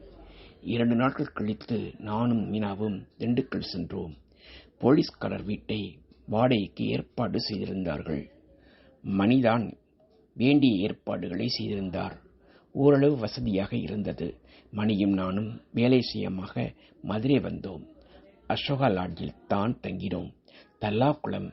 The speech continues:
ஆபீஸ் வேலை முடித்து விட்டு ரூமுக்கு வந்ததும் களைப்பில் மயங்கினேன். மணி மதுரை மீனாட்சி அம்மன் கோவிலுக்கு அருகில் உள்ள ஆஸ்பத்திரியில் சேர்த்தார். மணி பாஸிடம் போனில் பேச,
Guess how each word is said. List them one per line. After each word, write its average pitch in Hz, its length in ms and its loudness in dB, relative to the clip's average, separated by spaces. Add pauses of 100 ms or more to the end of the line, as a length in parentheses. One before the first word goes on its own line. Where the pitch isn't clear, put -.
(140)
ஆபீஸ் 113 360 0
வேலை - 280 -4
முடித்து - 560 -4
விட்டு - 380 -2 (400)
ரூமுக்கு 170 480 0
வந்ததும் 95 500 -6 (300)
களைப்பில் 104 520 -2
மயங்கினேன். 87 640 -4 (640)
மணி 107 220 4 (160)
மதுரை 110 400 -2
மீனாட்சி 110 600 -2
அம்மன் 85 280 -4
கோவிலுக்கு 85 580 -4 (140)
அருகில் 135 440 2
உள்ள 85 240 -2 (240)
ஆஸ்பத்திரியில் 113 880 -4
சேர்த்தார். - 580 -10 (800)
மணி 104 220 2 (200)
பாஸிடம் 90 600 -4
போனில் 98 400 -2
பேச, 143 260 0